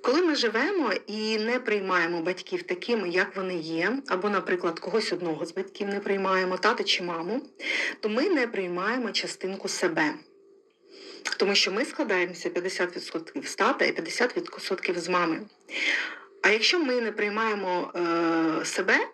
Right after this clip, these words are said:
або частину себе, то в нас немає енергії, щоб піти далі в реалізацію і досягти успіху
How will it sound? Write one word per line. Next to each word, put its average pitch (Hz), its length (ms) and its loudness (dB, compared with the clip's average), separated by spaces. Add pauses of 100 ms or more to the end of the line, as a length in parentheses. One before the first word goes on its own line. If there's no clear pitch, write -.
(180)
або 180 200 0
частину 180 480 -2
себе, 160 420 -2 (480)
то 202 100 0
в 202 40 0
нас 285 240 2
немає 233 460 4
енергії, 175 580 -2
щоб - 240 2
піти 180 240 -2
далі 220 280 4
в 190 100 -2
реалізацію 175 840 0
і - 120 -4
досягти 233 440 0
успіху 247 600 -4